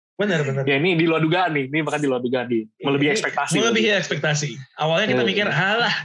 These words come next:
Speaker 1: match apa ini?"
Speaker 2: Ya, apalah ini, apa ini? Ternyata, oke.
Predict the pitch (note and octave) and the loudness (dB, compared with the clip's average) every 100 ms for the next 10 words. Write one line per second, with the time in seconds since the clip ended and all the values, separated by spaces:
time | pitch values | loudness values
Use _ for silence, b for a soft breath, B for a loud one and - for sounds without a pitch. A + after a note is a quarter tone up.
0 | D3 C#3 C#3+ E3 F#3+ G#3 - C#3 B2+ A#2 | -4 -2 -2 0 -2 -2 -4 -4 -4 -4
1 | A#2 A#2+ A2+ A2+ - C#3 D#3+ C#3+ C3+ A#2 | -2 -2 -2 -2 -2 0 2 2 0 0
2 | C3 D#3 - C3+ B2 A2+ G#2+ - G#2+ A2 | -2 -4 -2 -2 0 -2 -4 -4 -4 -2
3 | C#3+ - - _ _ F3+ G3+ - C#3+ C3 | -2 -4 -8 _ _ -2 -2 0 -2 -2